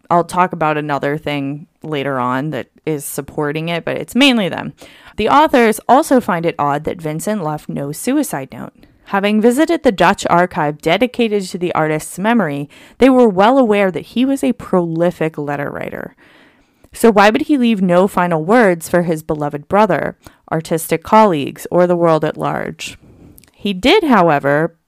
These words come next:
pen a letter to his brother on that fateful morning. Uh, he didn't have a chance to post it, obviously, but he described a large order of paints that he had made just a few days before.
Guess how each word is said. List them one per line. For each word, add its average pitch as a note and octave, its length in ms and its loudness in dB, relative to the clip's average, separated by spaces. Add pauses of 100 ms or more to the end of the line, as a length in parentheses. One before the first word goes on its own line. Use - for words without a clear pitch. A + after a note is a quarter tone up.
pen C#4 300 0
a D#4 100 2
letter D#3+ 380 0
to G3+ 260 -4
his F3+ 180 -6
brother C3+ 460 -4
on D#3+ 160 -4
that D#3 200 -8
fateful D3 360 -6
morning. C#3+ 500 -4 (400)
Uh, D3+ 180 -6
he - 200 -12
didn't D3+ 220 -8
have D3+ 180 -12
a D#3 60 -16
chance - 340 -16
to - 80 -20
post - 400 -4
it, E3 220 -4
obviously, E3+ 560 -6 (400)
but B3+ 100 2
he A#3+ 140 0
described C4+ 460 0
a A#3+ 260 2
large G3 460 2
order F3 280 0
of D#3+ 160 -8
paints C4+ 440 -2
that F#3+ 180 -6
he G#3+ 160 -2
had C4 140 4
made F#3 360 -2
just - 300 -8
a A3+ 80 -2
few E3 440 -6
days C#3+ 300 -6
before. A#3 560 -2